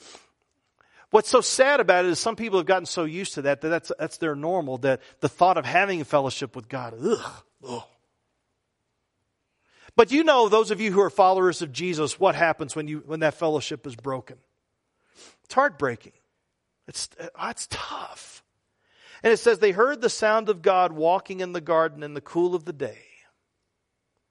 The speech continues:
And the man and his wife did what?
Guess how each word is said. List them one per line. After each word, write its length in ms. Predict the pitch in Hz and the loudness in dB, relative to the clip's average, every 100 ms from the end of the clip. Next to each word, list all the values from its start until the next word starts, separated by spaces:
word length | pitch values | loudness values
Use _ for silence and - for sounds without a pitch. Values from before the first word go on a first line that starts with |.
| _ _ _ _ _ _ _ | _ _ _ _ _ _ _
And 80 | 127 | -12
the 60 | 131 | -4
man 300 | 135 175 190 | 0 0 0
and 60 | |
his 140 | 175 147 | -2 2
wife 320 | 151 151 - | 2 2 -2
did 180 | 143 117 | -8 -4
what? 420 | 117 98 - | -4 -4 -8